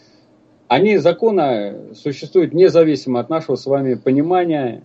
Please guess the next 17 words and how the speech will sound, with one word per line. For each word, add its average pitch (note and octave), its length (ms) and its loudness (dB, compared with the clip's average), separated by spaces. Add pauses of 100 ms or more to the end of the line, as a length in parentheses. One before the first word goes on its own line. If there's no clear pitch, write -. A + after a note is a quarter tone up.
(140)
осознания, C#3+ 720 0
восприятия C3 800 -2
их B2+ 120 -6
или C3+ 80 -2
невосприятия. B2+ 800 -2 (460)
Э, G#2 200 -2
закон D3+ 340 2
всемирного E3 460 0
тяготения, E3 920 0
он C#3+ 180 -2
существует, C#3+ 680 -4
хотим C3+ 300 0
мы D3+ 100 0
его C3 120 2
признавать B2 480 -2
или G#2 60 -4
нет. F#2+ 180 -8